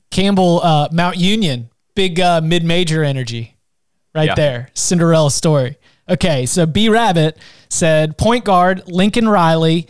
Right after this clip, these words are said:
Speaker 1: Seems like a natural fit at point guard, assumed passing and scoring creativity. Shooting guard, uh, Marcus Freeman,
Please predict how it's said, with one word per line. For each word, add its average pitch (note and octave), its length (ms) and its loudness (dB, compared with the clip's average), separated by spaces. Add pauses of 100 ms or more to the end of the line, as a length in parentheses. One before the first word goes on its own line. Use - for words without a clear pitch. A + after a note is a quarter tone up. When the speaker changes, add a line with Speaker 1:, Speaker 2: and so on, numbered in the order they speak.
(120)
Speaker 1:
Seems G3+ 260 0
like G3 140 0
a F3+ 40 2
natural F3+ 380 0
fit F3+ 240 0
at F#3 100 -4
point E3+ 220 0
guard, E3+ 280 2
assumed E3+ 520 0
passing F3+ 380 0
and E3+ 100 0
scoring E3+ 340 0
creativity. D#3+ 680 0 (240)
Shooting B3 400 0
guard, D#3+ 380 2 (280)
uh, E3+ 260 0
Marcus C4 380 0
Freeman, G#3+ 540 -2